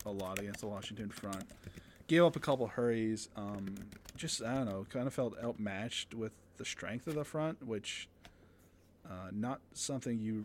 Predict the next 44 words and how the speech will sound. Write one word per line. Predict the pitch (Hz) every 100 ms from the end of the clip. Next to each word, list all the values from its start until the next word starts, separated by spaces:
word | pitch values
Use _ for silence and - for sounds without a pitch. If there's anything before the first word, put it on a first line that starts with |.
| -
love | 110 131
to | 139
see | - 175
<laughs> |
from | - 165
Biotish. | 170 170 185 196 - - - - - - -
And | 147
then | 160 147
Terrence | 131 180 190
Steele, | 196 175 160 143 131
man, | 139 113 107 - -
even | 180 190 135
worse. | 127 131 113
He's | 143 135 143
getting | - 127 143 131
worse. | 131 127 123
I | 127
swear | - 147 139
he | 151
was | 127
beat | 123 123
on | 127 -
every | 110 110 113
single | 127 117
pass | 120 - 107 131
rep, | 113 - - -
pass | 113 113 135
rush | 127 -
rep. | 160 160
That's | 135 147
what | 139
it |
felt | - 95 117
like, | 131 139
at | 143
least. | 165 165 - - - - - - - -
Responsible | 151 - 214 196 175
for | 151
multiple | 123 127 143 123
sacks. | - 117 117 -
The | -
Cowboys, | - 139 196 147 - - - - - - - - - - - - - - - - 170
I |
mean, | 180 147